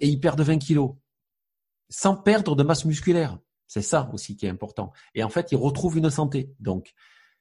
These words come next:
il faut arrêter de dire des conneries aux gens. Non, c'est pas en mangeant des gaufres light, c'est pas en mangeant des yaourts light, et cetera, et cetera, qu'on perd du poids. Ce n'est pas possible. Et c'est surtout pas en se déculpabilisant à la salle de sport,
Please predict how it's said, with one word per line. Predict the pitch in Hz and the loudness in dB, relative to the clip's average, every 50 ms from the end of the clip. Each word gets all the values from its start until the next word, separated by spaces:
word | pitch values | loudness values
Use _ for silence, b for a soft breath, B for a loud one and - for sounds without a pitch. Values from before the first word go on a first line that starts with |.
| b _ _ - | b _ _ -6
il | 123 107 | -6 -6
faut | - - 107 95 - | -2 -4 -4 -2 0
arrêter | - 135 127 123 120 110 - 127 131 143 165 | 0 0 2 2 0 -2 0 0 0 0 -2
de | 180 151 101 104 | -4 -6 -6 -4
dire | 101 101 107 98 | -4 -2 -2 -2
des | 101 101 | -4 -4
conneries | - - 131 117 107 110 107 101 | 0 0 0 2 2 2 0 0
aux | 101 | 0
gens. | 98 104 120 139 160 156 127 | 0 -2 -2 -2 -2 -4 -2
Non, | 113 117 117 117 113 123 147 151 | -2 0 2 2 2 0 -2 -4
c'est | 139 - 120 | -4 -2 -2
pas | 107 - 131 | 0 0 0
en | 123 | 2
mangeant | 117 120 120 107 113 107 | 2 2 2 2 0 0
des | 104 123 120 | 2 0 2
gaufres | 107 127 127 123 123 127 - - 80 80 b b b b b _ | 4 4 4 4 4 0 -6 -12 -14 -14 b b b b b _
light, | - 98 104 127 135 135 131 120 104 - - - | -2 2 4 6 6 6 6 4 2 -2 -8 -12
c'est | - - 113 | -8 -8 -4
pas | - 127 | -2 -2
en | 117 113 | -2 0
mangeant | 110 117 117 110 117 117 | 0 0 0 0 0 -2
des | 110 95 87 | -2 -2 0
yaourts | 95 120 135 139 135 135 135 | 2 2 2 2 2 0 -2
light, | 131 127 120 117 117 110 104 - | 0 2 2 2 2 0 -4 -6
et | 92 - 87 - | -8 -10 -10 -10
cetera, | - 107 101 104 95 | -10 -10 -8 -6 -6
et | 95 | -8
cetera, | - - 85 101 104 127 147 | -8 -10 -6 -4 -2 -2 -4
qu'on | 139 - 110 101 | -4 -8 -10 -8
perd | 107 101 87 | -8 -8 -8
du | 92 85 | -8 -12
poids. | - - 110 127 139 - - | -8 -6 -6 -6 -6 -8 -14
Ce | - - 113 | -12 -6 -2
n'est | 104 101 98 | 0 0 0
pas | 101 - 131 131 143 - - _ _ _ _ | -2 -2 -2 -2 -2 -4 -8 _ _ _ _
possible. | - 135 127 - - 104 85 80 71 - _ _ _ - | 0 0 0 0 -4 -6 -6 -6 -10 -16 _ _ _ -12
Et | 104 | -10
c'est | - - | -8 -8
surtout | 101 - 143 - - 165 | -6 -6 -8 -6 -4 -6
pas | 139 - 147 | -2 0 0
en | 131 | -2
se | 135 - 104 | -2 -4 -8
déculpabilisant | 85 95 139 147 - - 131 135 131 120 123 123 120 120 113 127 113 | -2 -2 -2 0 0 -2 -2 -2 -2 -2 -2 -2 -4 -2 0 0 -2
à | 101 | -2
la | 95 87 | -4 -6
salle | - 101 92 | -6 -8 -6
de | 90 92 | -6 -8
sport, | 85 - - 135 165 160 - | -8 -4 -2 -2 -2 -2 -6